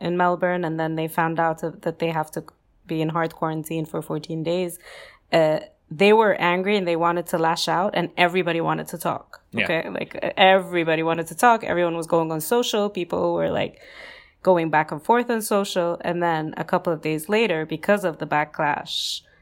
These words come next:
Speaker 1: they start, the tone shifted and everyone's like, "No, I don't wanna talk." And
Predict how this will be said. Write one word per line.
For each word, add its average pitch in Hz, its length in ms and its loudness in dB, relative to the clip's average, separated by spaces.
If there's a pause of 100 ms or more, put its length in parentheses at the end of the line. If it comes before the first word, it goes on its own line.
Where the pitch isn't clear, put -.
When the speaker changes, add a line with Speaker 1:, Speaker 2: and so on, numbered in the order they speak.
(280)
Speaker 1:
they 180 380 2
start, 165 420 0
the 180 100 4
tone 180 320 0
shifted 170 640 -2
and 143 100 -2
everyone's 160 460 -2
like, 160 200 -6
"No, 165 180 0
I 156 100 -2
don't 156 100 -4
wanna 156 200 -4
talk." 165 420 0
And 165 360 -8